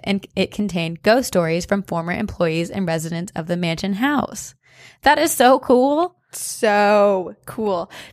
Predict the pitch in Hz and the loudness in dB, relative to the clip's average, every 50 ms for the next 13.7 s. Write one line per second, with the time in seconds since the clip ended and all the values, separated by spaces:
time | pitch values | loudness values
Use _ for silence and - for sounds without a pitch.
0 | _ - 220 240 285 254 - 254 202 214 - - 220 202 196 214 - - - - | _ 2 2 2 2 2 2 0 0 0 0 0 2 2 2 0 -6 -10 -12 -12
1 | - - - - 208 208 226 214 196 180 175 180 185 - - 226 - - - 190 | -12 -4 0 2 2 2 2 0 -4 -6 -6 -6 -6 -4 -4 -4 -4 -4 -6 -6
2 | - - 190 - - - - - - - - 240 - - - _ _ _ _ - | -6 -8 -12 -10 -10 -10 -10 -10 -10 -12 -16 -18 -20 -20 -20 _ _ _ _ 2
3 | 202 233 269 269 240 233 220 175 151 147 - - - _ _ _ _ _ _ _ | 4 4 4 4 4 2 2 2 2 0 -4 -10 -14 _ _ _ _ _ _ _
4 | _ _ _ _ _ _ _ _ 190 214 202 202 226 - - 175 170 - - 185 | _ _ _ _ _ _ _ _ -2 0 0 0 2 4 4 4 4 4 2 0
5 | 214 262 302 311 311 294 247 - 196 175 180 180 175 170 165 165 160 160 156 160 | 0 2 2 2 2 0 2 4 4 4 4 2 0 -2 -2 -2 -2 -2 -2 -2
6 | - - - - - - - - _ _ - - - - - - - - - - | -4 -8 -10 -8 -10 -10 -10 -14 _ _ -6 -6 -6 -6 -10 -14 -18 -18 -20 -20
7 | _ _ _ - 214 - - - - 262 254 - - 285 294 - - - - - | _ _ _ -20 -20 -18 -12 -2 -2 -2 0 2 2 0 2 2 0 -2 -2 0
8 | - 359 - _ - - - _ _ _ _ _ _ _ _ - 220 226 208 226 | -2 -4 -4 _ -4 -6 -6 _ _ _ _ _ _ _ _ 2 4 4 4 4
9 | 233 - 269 269 - 247 220 - 196 185 - 185 180 - 190 170 165 180 160 160 | 4 2 2 2 2 0 2 2 0 0 0 -4 -4 0 0 0 0 -2 -8 -10
10 | 165 156 165 - 175 160 160 - 175 160 165 165 165 160 160 156 156 156 156 151 | -10 -12 -8 -6 -6 -6 -4 -6 -6 -4 -4 -4 -4 -4 -4 -4 -2 -2 -2 -2
11 | - - 156 - 170 165 156 147 156 156 151 156 151 160 156 - - - - - | -2 -4 -4 -2 0 0 0 0 0 0 0 0 0 0 -2 -4 -6 -6 -6 -6
12 | - - - - - - 175 294 277 269 262 220 214 196 185 180 180 170 190 - | -6 -6 -6 -8 -6 2 4 4 6 6 4 6 6 6 4 4 2 0 -2 -4
13 | 180 180 175 180 165 156 165 165 - - 160 165 180 - | -4 -4 -4 -4 -2 -2 -2 0 0 0 0 0 -2 -2